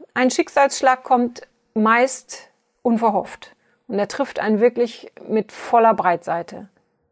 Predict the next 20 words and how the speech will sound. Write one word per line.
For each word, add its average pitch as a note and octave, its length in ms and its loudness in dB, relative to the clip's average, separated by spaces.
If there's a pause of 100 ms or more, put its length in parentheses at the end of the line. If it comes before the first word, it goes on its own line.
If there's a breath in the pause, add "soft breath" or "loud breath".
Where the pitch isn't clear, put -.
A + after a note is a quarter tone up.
(340 loud breath)
Und A3 100 4
in A#3 100 8
den A#3+ 140 6
allerwenigsten B3+ 680 2
Fällen A#3+ 320 2
können B3 300 0
wir B3 100 8
uns A3 180 -2
eben A3+ 160 2
darauf G#3 180 -2
vorbereiten G#3+ 640 4
und G3+ 160 -4
dementsprechend G#3 680 -2 (300 loud breath)
haut A3 300 4
es - 200 -6
uns G3 280 -6
erstmal F#3+ 400 -4
komplett G3+ 840 -4
um. F#3 320 -8 (600 soft breath)
Manche C#4 440 2